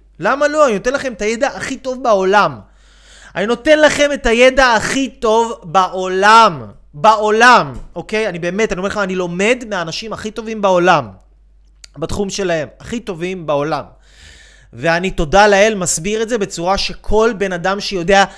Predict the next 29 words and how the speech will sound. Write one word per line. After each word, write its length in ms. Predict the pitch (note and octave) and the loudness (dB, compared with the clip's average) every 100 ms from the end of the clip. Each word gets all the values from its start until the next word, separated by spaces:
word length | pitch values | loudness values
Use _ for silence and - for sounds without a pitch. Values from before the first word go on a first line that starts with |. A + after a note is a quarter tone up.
| - E3 | -14 -6
לשמוע, 600 | F3+ - F#3+ G3 A#3 F#3+ | -4 -4 -2 2 2 0
כיסא, 260 | - C#3 C3 - - - _ | -8 -8 -4 -4 -6 -20 _
כיסא 200 | C3 - | -18 -12
נפל 300 | E3 D3+ F3+ | -10 -6 -6
לי, 80 | C#3 - _ _ | -6 -14 _ _
מהתרגשות. 680 | D3 D3 D3+ D3+ A3 G3 - - - - | -10 -8 -8 -8 -8 -8 -10 -20 -20 -6
ואני 180 | F3+ | -6
מסביר 300 | F#3+ E3 F3+ | -4 -8 -4
לכם 140 | B3+ A#3+ | -4 -6
את 80 | G#3+ | -10
הדברים 460 | E3 F3+ G#3 A#3+ | -8 -6 -6 -6
בצורה 380 | G3 - G3+ A#3 | -6 -6 -4 -2
שכל 320 | A3 - A#3 | -4 -6 -4
בן 100 | B3+ | -2
אדם 180 | A#3+ B3+ | -2 -4
שיודע 560 | - A#3+ G3+ F3 A3+ B3 | -6 -6 -6 -2 -2 -2
לשמוע 600 | A3 - G#3 A#3 C4+ B3 | -4 -8 -8 -2 -2 0
ולהבין 600 | F#3+ G3+ G3 F3 B3 C4 - | 0 2 2 0 -6 -10 -6
הבנה 400 | G3 F#3 G#3 A#3+ | -4 -2 -2 -2
בסיסית 540 | G3 A3+ G3+ C4 B3 | -4 -8 -8 -8 -8
של 220 | - G3 | -4 -4
מילים, 500 | F#3 F3+ A#3 C#4 B3+ B3 - _ - | -2 -4 -2 -4 -6 -14 -20 _ -10
יכול 280 | - A3 | -4 0
להבין 300 | A3+ G3+ A3 | 2 0 -2
את 80 | G#3+ | -6
מה 100 | G#3 | -6
שאני 180 | G3+ G#3+ | -8 -8
מדבר 340 | G3 F3 A#3+ C#4 | -6 -4 -2 -2
פה. 280 | C4 E3 | -4 -8